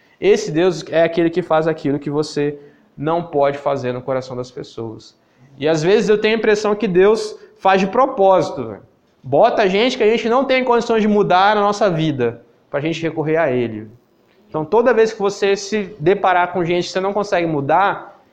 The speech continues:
né, que tá te machucando, você tem que falar mais dessa pessoa pra Deus. E a gente precisa falar das coisas que nos machucaram pra Deus, e da, das pessoas que nos machucaram pra Deus. Absalão ficou quieto durante dois anos, só alimentando aquele rancor,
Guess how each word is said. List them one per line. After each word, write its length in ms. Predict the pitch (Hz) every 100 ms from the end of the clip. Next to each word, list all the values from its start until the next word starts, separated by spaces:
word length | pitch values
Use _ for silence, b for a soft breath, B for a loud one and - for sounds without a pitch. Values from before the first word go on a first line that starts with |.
| _ -
né, 200 | 147 165
que 100 | -
tá 160 | 175
te 100 | 180
machucando, 600 | 190 160 - - 185 180
você 60 | 147
tem 100 | 160
que 40 |
falar 200 | 175 170
mais 240 | 170 156 175
dessa 180 | 170 175
pessoa 560 | 165 156 - 147 147 - _ -
pra 160 | 151
Deus. 520 | 139 120 107 - - _ _ b b b b
E 220 | 151 175
a 60 | 185
gente 220 | 185 190
precisa 360 | - 175 180 185
falar 220 | 185 170
das 140 | 165
coisas 240 | 165 160 160
que 120 | -
nos 100 | 156
machucaram 640 | 160 143 - - 139 135 127
pra 140 | 139
Deus, 320 | 131 127 113
e 20 |
da, 80 | 120
das 360 | 135 135 135 135
pessoas 400 | 139 127 131 123
que 80 | 127
nos 120 | 120
machucaram 500 | 123 120 - 117 117
pra 140 | 120
Deus. 380 | 113 104 104 - b b
Absalão 840 | b 165 - 196 165 180 170 - - -
ficou 300 | 160 170 175
quieto 540 | - 165 151 135 -
durante 340 | 127 139 151
dois 360 | 139 165 170 135
anos, 440 | 127 117 117 - -
só 200 | - 160
alimentando 500 | 156 160 151 151 135
aquele 220 | 135 139
rancor, 440 | 135 131 131 117